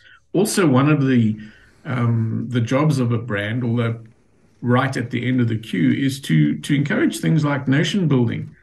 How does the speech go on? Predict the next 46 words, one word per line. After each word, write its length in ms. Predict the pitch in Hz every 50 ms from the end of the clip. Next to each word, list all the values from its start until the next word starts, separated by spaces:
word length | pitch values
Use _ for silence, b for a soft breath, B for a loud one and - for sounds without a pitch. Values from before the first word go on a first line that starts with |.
| b b b b b b b -
um, 320 | - 131 131 127 127 127 127
which 240 | 131 135 - - -
builds 380 | 143 147 175 185 156 123 120
you 180 | 135 135 131 127
a 60 | 123
sustainable 640 | 120 - 127 113 - - 131 135 139 135 131 123 120
country 440 | - 127 117 120 120 117 - 131 123
and 100 | 117 120
then 120 | 123 120
a 60 | 120 120
s-, 180 | 117 - - -
and, 220 | - 120 117 113 117
and 400 | 120 135 123 120 113 110 - - -
therefore 400 | - 123 127 - 143 156 135 123
a 40 | 120
sustainable 480 | 117 - 131 - - 135 127 123 123 120
market. 300 | 135 156 202 - - 139
This 160 | 185 240 -
kind 200 | - 254 233 214
of 80 | 175 156
thing 200 | 160 151 151 147
is 100 | 139 139
a 60 | 139
good 180 | 117 196 170
story. 440 | 156 - - - 294 247 - - b b b b b b b b b b
This 200 | - 151 160 156
is 160 | 190 175 156 156
telling 340 | - 160 156 156 165 151
us 220 | 139 131 120 - -
that 220 | 139 131 120 -
not 280 | 123 120 131 156 - -
everything 540 | - 147 156 160 190 165 - 151 135 135 131
is 140 | 120 113
doom 320 | 110 - - 123 127 135 131
and 160 | 127 120 117
gloom 360 | 120 123 123 120 120 117 113
and, 340 | 117 113 110 120 117 117 -
and 140 | - 120 117
falling 320 | - - 135 131 127 120 110
away, 260 | 113 110 110 120 123
and 160 | 120 123 135
that 160 | 135 135 - -
there 140 | 135 - -
are 160 | 165 165 156
positive 380 | - 160 156 156 156 147 - -
things. 320 | - 220 202 147 117 110